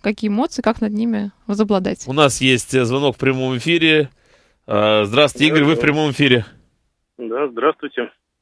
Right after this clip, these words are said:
Speaker 3: У меня, наверное, вопросик такой, э, совсем, э, для вас наивный, но,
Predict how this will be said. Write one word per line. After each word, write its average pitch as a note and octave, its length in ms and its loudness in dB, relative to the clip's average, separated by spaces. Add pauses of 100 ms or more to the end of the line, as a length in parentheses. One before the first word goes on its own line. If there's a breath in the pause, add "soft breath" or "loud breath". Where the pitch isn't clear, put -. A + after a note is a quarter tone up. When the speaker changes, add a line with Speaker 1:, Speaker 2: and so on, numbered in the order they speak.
(580 loud breath)
Speaker 3:
У C3 60 -2
меня, D3 200 4
наверное, F3 340 6
вопросик E3 420 0
такой, D#3+ 420 6
э, C#3+ 440 6
совсем, D#3 480 4 (680)
э, D#2 320 -6
для C3 220 4
вас D#3+ 220 4
наивный, F3 460 4
но, D3+ 320 4